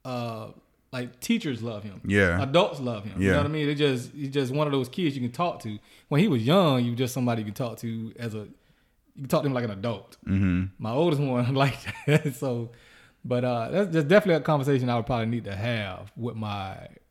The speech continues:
Speaker 1: my, my oldest son because he's the more shy one.
Speaker 2: Yeah.
Speaker 1: And not as, uh, you know, talkative. But I can see him being really affected if he liked somebody and, and him being, uh, rejected by her or whatever. He's gonna go into a nutshell.
Speaker 2: Yeah, I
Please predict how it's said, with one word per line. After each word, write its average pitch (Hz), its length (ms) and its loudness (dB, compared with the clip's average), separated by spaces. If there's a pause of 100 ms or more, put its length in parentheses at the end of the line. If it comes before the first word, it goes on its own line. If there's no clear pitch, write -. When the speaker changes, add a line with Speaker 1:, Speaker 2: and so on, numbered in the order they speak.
(120)
Speaker 1:
my, 110 320 -8
my 110 80 -6
oldest 123 320 -2
son 110 140 -2
because 107 260 -4
he's 160 320 2 (100)
the 127 180 -6
more 120 220 2
shy 135 380 2
one. 135 240 -2 (120)
Speaker 2:
Yeah. 92 380 2
Speaker 1:
And 113 240 0
not 120 340 0
as, 117 460 -6
uh, 110 380 -6 (360)
you 127 120 -6
know, 110 140 -4
talkative. 117 580 -2
But 117 240 -4
I 123 80 -2
can 123 100 -4
see 131 300 0
him 123 400 2 (600)
being 127 240 0
really 127 200 0
affected 120 600 -2
if 117 120 -10
he 123 80 -6
liked 123 260 -4
somebody 113 520 -6
and, 107 340 -10
and 107 380 -12 (480)
him 107 220 0
being, 110 300 -2
uh, 107 120 -4
rejected 113 500 2
by 104 220 -6
her 101 240 -8
or 101 40 -10
whatever. 104 460 -12 (340)
He's 127 100 -8
gonna 120 160 0
go 110 140 -2
into 101 160 -6
a - 20 -8
nutshell. 107 520 -6 (260)
Speaker 2:
Yeah, 226 140 2
I 196 60 4